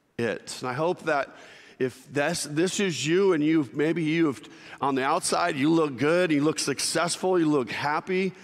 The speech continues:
But when I just read this description, you went,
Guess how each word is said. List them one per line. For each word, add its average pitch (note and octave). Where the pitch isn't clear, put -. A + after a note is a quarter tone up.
But B2+
when B2
I D#3
just F3
read F3
this F3
description, D3+
you C#3
went, B2+